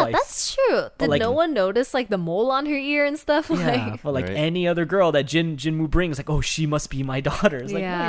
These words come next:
Speaker 2: Yeah.
Speaker 1: daughter was already there," you
Speaker 2: Yeah,
Speaker 1: know?
Speaker 2: very
Speaker 3: Mm-hmm.
Speaker 2: interesting.
Speaker 1: It's kinda,
Speaker 3: I
Speaker 1: like, she
Speaker 3: guess.
Speaker 1: didn't sense it, I guess.
Speaker 2: I don't
Speaker 3: Also,
Speaker 2: know.
Speaker 3: there's one thing, one big thing we didn't talk about. I just realized we didn't talk about that kiss.
Speaker 2: Oh, shoot. Yeah, I was gonna talk about it after the duel, but yes,
Speaker 3: Mm,
Speaker 2: let's
Speaker 3: mm, mm.
Speaker 2: talk about that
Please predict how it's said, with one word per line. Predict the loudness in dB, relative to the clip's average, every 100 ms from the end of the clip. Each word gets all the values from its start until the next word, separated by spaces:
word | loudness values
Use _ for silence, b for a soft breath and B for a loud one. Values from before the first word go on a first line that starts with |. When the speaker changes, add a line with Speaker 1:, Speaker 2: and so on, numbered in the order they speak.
| 0
Speaker 2:
Yeah. | 2
Speaker 1:
daughter | 2 2
was | 0
already | 2 0 -2 -6
there," | -6 -6 -4 -6 -6 -8
you | -4
Speaker 2:
Yeah, | -2
Speaker 1:
know? | 0
Speaker 2:
very | 0 -2
Speaker 3:
Mm-hmm. | -6
Speaker 2:
interesting. | -8 -10 -10 -8 -10 -10
Speaker 1:
It's | -12
kinda, | -10 -10
Speaker 3:
I | -8
Speaker 1:
like, | -6
she | -4
Speaker 3:
guess. | -4
Speaker 1:
didn't | -4
sense | -6 -6 -6 -6
it, | -10
I | -12
guess. | -14 -16 -18 -20 -20
Speaker 2:
I | -12
don't | -6
Speaker 3:
Also, | -4 0 0
Speaker 2:
know. | 0 -4 -4
Speaker 3:
there's | -4
one | -2 -2
thing, | -2 -4 -2
one | -2
big | -2 -4
thing | -4 -6
we |
didn't | -6 -6
talk | -6 -8
about. | -6 -4
I | -4
just | -8 -8
realized | -6 -4 -6 -8
we |
didn't | -10 -10
talk | -10
about | -10
that | -12 -12
kiss. | -12 -10 -12 -18 _ b b b b b b b b -4
Speaker 2:
Oh, | 0 2 2
shoot. | 0 0 0 0
Yeah, | 4 6 8 8 6 6
I | 2
was | 2
gonna | 0 -2
talk | 0 2 2
about | 0 0
it | 2
after | 0 -2 -6
the | -6
duel, | -4 0 2 2
but | 0 -6
yes, | 0 4 4 4
Speaker 3:
Mm, | 0 -4 -2
Speaker 2:
let's | -2 0
Speaker 3:
mm, |
mm. |
Speaker 2:
talk | 0 0 0
about | 2 2 2
that | 0 0